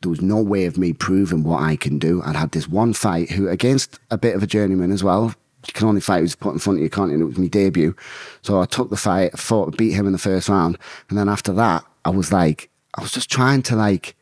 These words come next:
I was just being stopped from being in the bare knuckle community, put it that way. Everybody laughing about us. Everybody knew.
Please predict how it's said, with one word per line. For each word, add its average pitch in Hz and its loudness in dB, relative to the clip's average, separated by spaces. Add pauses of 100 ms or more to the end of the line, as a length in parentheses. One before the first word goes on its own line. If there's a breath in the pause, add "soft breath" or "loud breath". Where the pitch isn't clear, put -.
(440 soft breath)
I - -4
was 123 0
just 117 -4 (140)
being 123 2 (640)
stopped - -2
from 87 -2
being 87 2
in 85 2
the 82 2
bare 82 0
knuckle 78 -4
community, 71 -2
put 90 -4
it 76 -2
that 69 0
way. 69 0 (100)
Everybody 73 -2
laughing 67 -4
about 62 -2
us. 55 -8
Everybody 92 -2
knew. 92 2